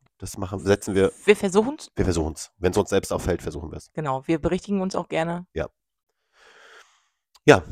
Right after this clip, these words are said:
Speaker 1: die Themen, die mich diese Woche lang nicht haben schlafen lassen,
Speaker 2: Oh.
Speaker 1: sind: Was macht der Camper?
Speaker 2: Mein
Speaker 1: Konntest du einen Camper, für diese Fo-, äh, dafür müsstet ihr natürlich Folge eins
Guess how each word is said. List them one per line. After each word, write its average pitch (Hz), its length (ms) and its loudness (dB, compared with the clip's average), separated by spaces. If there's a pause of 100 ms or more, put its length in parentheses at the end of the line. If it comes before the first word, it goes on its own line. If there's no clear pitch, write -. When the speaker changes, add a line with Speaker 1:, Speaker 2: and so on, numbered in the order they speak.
(480)
Speaker 1:
die 131 80 0
Themen, 139 400 4 (160)
die 117 80 -4
mich 147 300 2 (160)
diese 127 200 -6
Woche 123 200 -2
lang 117 300 0
nicht - 420 -6
haben 127 240 -2
schlafen 120 400 -2
lassen, 80 300 -8
Speaker 2:
Oh. 147 160 -2 (480)
Speaker 1:
sind: 110 420 -4 (1600)
Was - 160 0
macht 110 160 -6
der 104 80 -6
Camper? - 380 -6
Speaker 2:
Mein - 640 -20
Speaker 1:
Konntest - 380 0
du 120 220 4
einen 95 260 -2
Camper, 110 300 0 (480)
für - 140 -2
diese 78 180 -6
Fo-, - 180 2
äh, 82 220 4
dafür 87 220 0
müsstet 92 260 -2
ihr 85 80 -2
natürlich 87 300 0
Folge 85 300 0
eins 98 360 -4